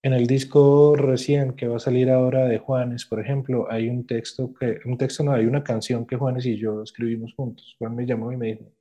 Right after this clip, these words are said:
"Escribamos". Y yo he hecho, pues, muchos textos que se han convertido en canciones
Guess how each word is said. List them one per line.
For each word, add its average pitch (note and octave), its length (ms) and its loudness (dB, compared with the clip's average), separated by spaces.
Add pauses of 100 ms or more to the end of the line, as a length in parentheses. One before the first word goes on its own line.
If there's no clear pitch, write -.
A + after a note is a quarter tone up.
(160)
"Escribamos". B2 600 -4 (560)
Y C3 340 4
yo B2+ 160 6
he C3 80 4
hecho, D3 560 2 (100)
pues, - 260 -6
muchos A#2 360 -2
textos C#3 760 0 (560)
que A#2+ 220 0
se - 140 -4
han G#2+ 100 -4
convertido A#2+ 500 2
en B2 80 -4
canciones B2 960 -4